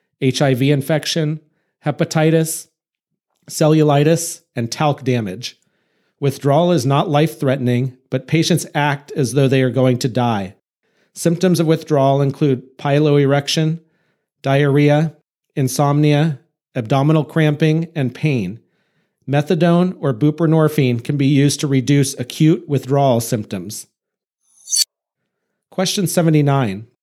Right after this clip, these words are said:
How do you recognize intoxication with L S D or hallucinogenic mushrooms?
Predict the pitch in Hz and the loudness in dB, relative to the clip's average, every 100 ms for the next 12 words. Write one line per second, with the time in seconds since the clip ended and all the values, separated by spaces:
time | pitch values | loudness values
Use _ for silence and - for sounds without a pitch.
0 | _ _ - 151 170 175 165 - 170 165 | _ _ -4 0 2 2 2 2 2 2
1 | 165 160 127 - 143 - 165 - 156 147 | 2 0 -4 -2 -4 -4 -4 0 0 0
2 | 131 131 - 151 143 147 - 147 151 127 | -4 -4 -4 -2 0 0 0 0 2 2
3 | 127 - _ _ _ 147 131 147 151 151 | -2 -12 _ _ _ -2 0 2 2 2
4 | 160 143 143 143 143 - 151 147 - 120 | 0 0 2 2 -2 -4 -2 -2 -2 -6
5 | 85 117 - | -10 -14 -18